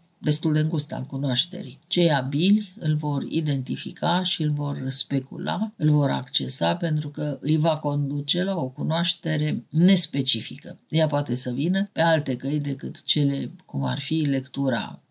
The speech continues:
unui text sau conversația cu un personaj competent. Aici poate să fie vorba de flash-uri de intuiție,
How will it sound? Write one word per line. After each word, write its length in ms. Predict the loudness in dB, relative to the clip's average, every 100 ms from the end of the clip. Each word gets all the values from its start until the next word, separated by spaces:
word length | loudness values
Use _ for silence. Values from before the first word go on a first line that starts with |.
| -6
unui 300 | -2 -2 -4
text 440 | -4 -4 -2 -6 -8
sau 460 | -10 -2 0 0
conversația 1160 | 0 4 4 4 2 2 2 0 -6 -4 -6 -10
cu 220 | -6 -4 -2 -4
un 120 | -2
personaj 760 | 0 0 2 0 0 0 -2 -4 -4 -4
competent. 720 | -2 -2 -2 -4 -4 -6 -6 -16 _ 0
Aici 180 | 2
poate 180 | 4 0
să 140 | 2 -2
fie 280 | 0 -2
vorba 400 | 0 0 -2 -2
de 160 | -4 -6 -8 -10 -14 -10
flash-uri 580 | 0 2 2 -2 -6
de 100 | -4
intuiție, 920 | -6 -6 -6 -2 0 0 0 0 0